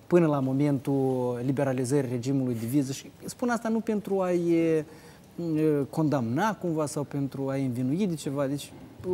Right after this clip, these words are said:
cetățenii noștri de acolo încearcă cumva să supraviețuiască. Colegii și domnul Afanase scria foarte clar, de-, deficiențele economice ale sistemului,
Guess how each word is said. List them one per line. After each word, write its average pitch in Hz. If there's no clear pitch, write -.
cetățenii 175
noștri 233
de 190
acolo 269
încearcă 247
cumva 208
să -
supraviețuiască. 165
Colegii 214
și 170
domnul 208
Afanase 190
scria 185
foarte 170
clar, 156
de-, 139
deficiențele 143
economice 135
ale 117
sistemului, 214